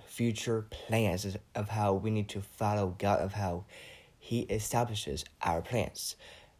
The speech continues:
in the upcoming days. So today, we're going to look at Proverbs chapter sixteen. It's going to mention several verses as we read. Starting in verse three, "Commit your work to the Lord,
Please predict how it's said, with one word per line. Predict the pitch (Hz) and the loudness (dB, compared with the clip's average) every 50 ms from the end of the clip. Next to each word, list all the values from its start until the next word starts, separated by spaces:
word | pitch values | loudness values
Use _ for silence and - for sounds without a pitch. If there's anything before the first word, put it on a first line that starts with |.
| _ _ _ _ - | _ _ _ _ -4
in | - 117 | 0 0
the | - - 104 | 2 2 0
upcoming | 107 - - 117 101 90 92 98 | 0 0 0 0 2 2 6 8
days. | 110 101 90 87 - - - - - - - - | 8 8 8 6 2 -4 -6 -10 -16 -16 -14 -10
So | - - 135 127 120 113 | -2 4 8 8 8 8
today, | - - 127 123 117 117 110 110 - - | 6 4 4 6 6 6 4 2 -2 2
we're | 127 135 | 4 8
going | 151 170 165 160 | 10 10 10 10
to | 160 139 | 10 8
look | 127 120 | 8 10
at | 117 107 98 85 82 - - - - - - - - - - | 10 10 8 8 6 2 -10 -14 -16 -16 -16 -16 -18 -20 -14
Proverbs | - - 135 127 135 139 143 147 143 139 139 - - - - - - - _ | -2 6 10 10 10 12 10 8 8 6 4 0 -2 -2 -4 -10 -20 -20 _
chapter | - - 123 117 - - 117 107 101 107 | 2 4 4 4 6 6 8 8 8 6
sixteen. | - - 131 131 131 - - 139 131 131 120 98 | 4 4 4 4 4 4 4 4 4 4 4 2
It's | 120 - - | 2 0 2
going | 139 123 117 | 2 4 6
to | |
mention | 117 113 107 - 104 90 90 104 | 4 4 4 4 2 2 0 -2
several | 107 - - - - - - 110 107 110 123 123 | -6 -8 -8 -6 -6 -2 2 4 6 6 6 6
verses | 110 104 104 107 107 - 113 113 110 - - _ - - | 6 6 2 2 2 2 0 0 0 -2 -8 _ 0 4
as | 95 92 98 107 107 - - | 4 6 6 4 2 0 0
we | 104 | 0
read. | 98 92 101 107 107 113 135 180 190 - - _ - - - - - - - | 0 2 4 4 4 4 2 0 -2 -6 -12 _ -20 -20 -20 -20 -20 -20 -10
Starting | - - - 151 147 147 139 - | -6 4 8 8 8 8 8 4
in | 127 113 104 | 0 -2 0
verse | 104 104 107 123 - - | 2 4 4 4 2 0
three, | - - 113 104 92 90 92 123 - - - - - - - - - _ _ - | -2 0 2 2 2 2 2 -2 -4 -10 -18 -16 -16 -16 -16 -18 -20 _ _ -8
"Commit | - - 123 113 113 120 135 160 151 - - - - | -2 0 2 2 2 2 2 0 -2 -6 -12 -12 -8
your | - 120 135 | -2 2 2
work | 151 135 120 107 98 101 - - _ _ _ _ | 2 4 4 4 4 2 0 -8 _ _ _ _
to | - - - 110 104 | -4 -2 0 2 2
the | 107 120 | 2 2
Lord, | 120 117 98 82 82 90 - | 2 2 2 0 0 -2 -6